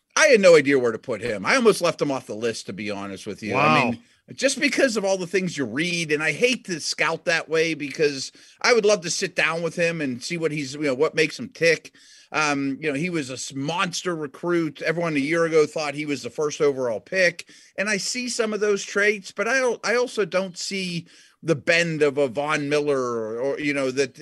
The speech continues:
Speaker 1: I expected from him. I thought I'd watch his tape and be like, "Holy cow, is this guy unbelievably talented?" But if he hits, he'll hit big.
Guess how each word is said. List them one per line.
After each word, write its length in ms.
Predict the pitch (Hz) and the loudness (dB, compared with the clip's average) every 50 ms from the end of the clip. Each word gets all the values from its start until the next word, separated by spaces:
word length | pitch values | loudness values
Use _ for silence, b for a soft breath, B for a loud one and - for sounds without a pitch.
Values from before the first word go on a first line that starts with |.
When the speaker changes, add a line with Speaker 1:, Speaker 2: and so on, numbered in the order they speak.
| 139 120 | -10 -4
Speaker 1:
I 80 | 139 151 | 0 0
expected 640 | 151 139 135 - - - - 175 175 - - 143 120 | 0 0 -2 -6 -6 -2 -2 -2 -2 -2 -4 -8 -6
from 160 | - 120 107 101 | -6 -6 -6 -6
him. 200 | 104 92 90 95 | -6 -6 -6 -4
I 100 | 113 165 | -4 -4
thought 220 | 175 - 190 185 | -2 0 0 0
I'd 120 | 180 160 147 | 0 0 -2
watch 200 | 156 151 151 - | -2 -4 -4 -6
his 120 | 135 117 | -10 -4
tape 180 | - 156 139 123 | -2 -2 -2 -2
and 60 | 113 | -2
be 80 | 123 | -4
like, 200 | 117 98 90 - | -6 -6 -8 -8
"Holy 380 | - - 151 185 143 95 80 78 | -6 -2 -2 -2 -2 -2 -6 -10
cow, 340 | - - 127 151 135 107 92 | -6 -2 -2 -2 -2 -4 -6
is 80 | - | -10
this 160 | - 127 127 - | -10 -12 -10 -8
guy 200 | - 113 113 113 | -6 -4 -4 -4
unbelievably 500 | 120 117 101 98 107 113 104 90 95 85 | -4 -4 -4 -6 -6 -8 -8 -8 -10 -8
talented?" 500 | 90 123 127 127 117 101 87 85 80 - | -6 -6 -6 -6 -6 -8 -10 -12 -14 -14
But 100 | - 110 | -14 -12
if 60 | - | -10
he 160 | - 254 247 | -10 -8 -2
hits, 380 | 233 185 202 190 175 - - - b b b b b - | 0 2 2 2 0 -2 -8 -16 b b b b b 2
he'll 140 | 185 196 | 4 4
hit 160 | 180 180 147 - | 4 4 2 2
big. 360 | 117 104 95 95 90 - | -2 -4 -4 -4 -6 -12